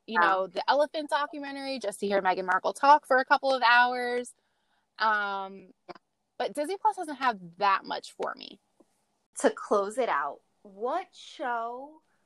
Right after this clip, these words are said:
Speaker 2: would you, like, be able to watch on repeat or
Speaker 1: That is
Speaker 2: wish
Speaker 1: so hard.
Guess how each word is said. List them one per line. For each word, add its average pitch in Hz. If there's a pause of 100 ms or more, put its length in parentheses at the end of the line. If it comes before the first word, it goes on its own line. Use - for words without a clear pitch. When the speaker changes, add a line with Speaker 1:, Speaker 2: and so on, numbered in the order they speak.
(400)
Speaker 2:
would 214
you, 185 (800)
like, 175
be 214
able 208
to 220
watch 165 (180)
on 196
repeat 180
or -
Speaker 1:
That 220
is 220
Speaker 2:
wish 185
Speaker 1:
so 202
hard. -